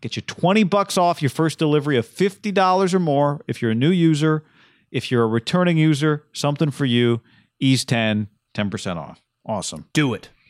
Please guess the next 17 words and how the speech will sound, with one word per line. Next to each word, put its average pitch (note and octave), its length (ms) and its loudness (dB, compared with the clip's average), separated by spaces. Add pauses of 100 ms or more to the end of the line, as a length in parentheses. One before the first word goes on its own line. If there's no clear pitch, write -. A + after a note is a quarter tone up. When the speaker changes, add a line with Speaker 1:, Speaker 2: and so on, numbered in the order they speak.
(120)
Speaker 2:
Do C3+ 180 -2
it. - 240 -14
Tell C3+ 160 -2
your A#2 80 -6
friends. G2+ 400 -14 (240)
Speaker 1:
Podcast E3+ 340 -2
also E3+ 280 0
brought C3 260 0
to C#3 60 -6
you C3 60 -2
by, B2 280 0
and A#2+ 160 -4
we'll D3 80 0
get C#3+ 180 0
into B2+ 920 -2
our, G#2+ 520 2 (280)
uh, G#2+ 400 -8